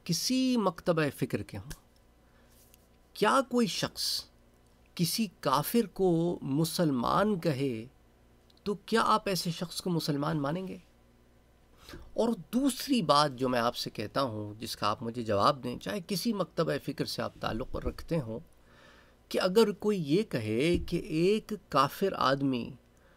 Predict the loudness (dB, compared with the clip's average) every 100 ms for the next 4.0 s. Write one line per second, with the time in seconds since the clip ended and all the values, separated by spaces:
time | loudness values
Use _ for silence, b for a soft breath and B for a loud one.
0 | b 0 4 4 6 4 2 2 2 2
1 | 4 2 4 0 0 0 0 -4 -4 -2
2 | 0 -2 -2 -2 -2 -4 -6 -4 -2 -2
3 | -2 -6 -6 -6 -4 -4 -4 -8 -12